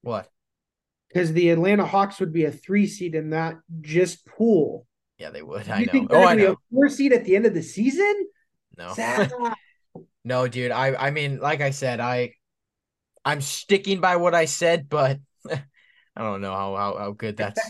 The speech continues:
Speaker 2: <laughs>
Speaker 1: that's rolling out for me. Um,
Speaker 2: East Pool B would be Milwaukee, um, New York Knicks, the Heat,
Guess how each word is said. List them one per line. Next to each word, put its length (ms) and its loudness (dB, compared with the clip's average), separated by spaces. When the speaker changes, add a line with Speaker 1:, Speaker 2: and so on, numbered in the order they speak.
Speaker 2:
<laughs> 160 -4
Speaker 1:
that's 260 0
rolling 340 -2
out 260 0
for 260 0
me. 180 -6
Um, 440 -6
Speaker 2:
East 420 4
Pool 440 2
B 560 4
would 240 2
be 100 4
Milwaukee, 960 2
um, 420 -2
New 100 2
York 360 4
Knicks, 520 -4
the 160 0
Heat, 560 2